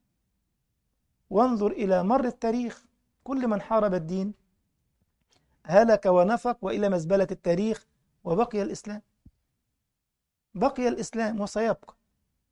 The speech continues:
إلى أن يرث الله الأرض ومن عليها، لأنه باختصار الدين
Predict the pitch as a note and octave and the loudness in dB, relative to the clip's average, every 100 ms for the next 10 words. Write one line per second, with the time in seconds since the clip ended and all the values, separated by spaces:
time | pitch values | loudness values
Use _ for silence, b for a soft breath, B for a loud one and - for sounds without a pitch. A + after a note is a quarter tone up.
0 | _ _ _ _ _ G3+ A3 F#3+ F#3+ G#3 | _ _ _ _ _ -2 2 2 2 2
1 | G3 F3 G3+ F3 - - G3 F#3 G3+ F3 | 0 0 2 2 4 0 0 -2 0 0
2 | F3+ D3+ _ _ G3+ F#3 G3 G#3 F#3 - | -2 -4 _ _ -6 -2 0 -2 -4 -8
3 | - G3+ A#3 A#3 F3+ B3+ A3 A#3 | -4 -4 -2 -4 -2 0 0 -2